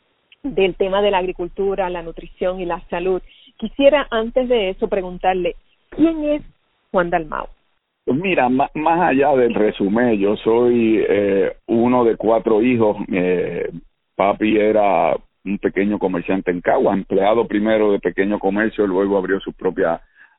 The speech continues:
Speaker 2: mueblería. Eh, mami era empleada pública en el hospital regional y,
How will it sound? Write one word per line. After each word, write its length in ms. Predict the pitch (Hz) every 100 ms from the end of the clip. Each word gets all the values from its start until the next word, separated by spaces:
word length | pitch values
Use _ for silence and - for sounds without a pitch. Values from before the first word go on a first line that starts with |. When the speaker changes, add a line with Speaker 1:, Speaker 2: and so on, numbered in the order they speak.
| -
Speaker 2:
mueblería. 800 | 92 92 92 95 127 117 101 101 -
Eh, 280 | 98 92 90
mami 300 | 95 98 101
era 100 | 98
empleada 340 | 98 95 90 87
pública 380 | 110 104 95
en 120 | 90 90
el 80 |
hospital 320 | 87 90 87 90
regional 560 | 95 98 98 127 - - _ _ - _ _
y, 960 | 117 110 104 101 92 90 82 82 -